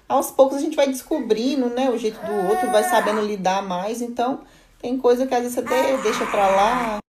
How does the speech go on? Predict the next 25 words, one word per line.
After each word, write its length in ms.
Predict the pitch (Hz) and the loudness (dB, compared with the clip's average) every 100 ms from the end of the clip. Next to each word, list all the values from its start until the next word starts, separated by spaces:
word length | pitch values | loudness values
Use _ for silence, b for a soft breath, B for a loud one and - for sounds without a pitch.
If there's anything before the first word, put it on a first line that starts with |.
| _ _ B B B | _ _ B B B
Mas 380 | 214 226 262 - | 2 2 2 2
quem 300 | 269 285 330 | 6 6 4
falou 440 | 349 285 254 247 | 4 6 8 6
que 80 | 277 | 6
eu 60 | |
dou 180 | 233 240 | 4 4
conta? 500 | 247 214 170 170 - | 2 -2 -2 -4 -8
Eu 40 | 180 | -10
sempre 320 | - 254 - | -6 -6 -4
falei 260 | - 254 | 0 2
com 120 | 247 220 | 2 -2
vocês 280 | 220 208 202 | -2 -2 -4
aqui 160 | 202 | -4
que 120 | 220 | -2
eu 100 | 226 | -2
nunca 440 | 226 226 262 269 226 | 0 -2 -2 0 0
dou 160 | 196 | -2
conta 340 | 190 196 185 185 | -4 -6 -6 -8
de 180 | 175 185 | -10 -14
tudo, 380 | - 180 170 | -12 -12 -8
gente. 420 | 175 208 196 190 196 | -8 -8 -10 -12 -8
Não 140 | 220 | -8
se 160 | 247 254 | -6 -2
enganem, 800 | 247 190 196 208 208 190 165 170 | -2 0 0 0 -2 -4 -8 -6
tá? 420 | 202 196 226 | -4 -2 -2